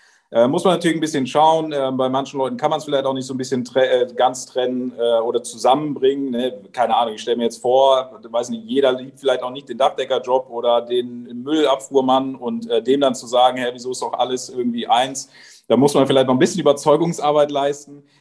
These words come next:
Aber, ähm, wie man jetzt gesehen hat, es gibt halt schon eine ganze Menge Berufe, die man durch dezentrales Arbeiten wesentlich angenehmer gestalten kann.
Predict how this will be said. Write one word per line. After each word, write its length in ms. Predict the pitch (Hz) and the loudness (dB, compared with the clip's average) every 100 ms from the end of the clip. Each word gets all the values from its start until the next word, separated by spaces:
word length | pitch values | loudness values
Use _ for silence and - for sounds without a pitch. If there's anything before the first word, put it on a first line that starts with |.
| _ | _
Aber, 440 | 123 139 143 147 143 | 2 4 4 2 -2
ähm, 380 | 127 127 127 127 | -6 -6 -6 -8
wie 80 | |
man 140 | 135 127 | -6 -6
jetzt 180 | 127 - | -6 -8
gesehen 240 | 120 131 | -4 -2
hat, 160 | 123 123 | -2 -4
es 160 | 117 | -6
gibt 240 | - 156 - | -8 -6 0
halt 200 | 117 113 | 2 2
schon 160 | 120 | 0
eine 80 | 113 | 0
ganze 240 | 117 120 120 | 0 0 0
Menge 220 | 117 113 | 0 -2
Berufe, 520 | 107 123 117 143 139 | -2 -6 2 6 6
die 200 | 117 127 | 2 -2
man 260 | 135 135 123 | 0 0 -2
durch 220 | 127 127 | -8 -8
dezentrales 640 | 131 135 135 123 127 123 | -12 -8 -2 2 2 2
Arbeiten 420 | 123 123 120 117 | 0 2 0 -4
wesentlich 600 | 117 131 151 147 131 131 127 | -2 2 2 0 -10 -6 -6
angenehmer 480 | 131 123 107 101 | -2 -2 0 -4
gestalten 540 | 95 - 98 98 98 95 | -4 -2 0 0 -4 -12
kann. 320 | 98 92 | -10 -10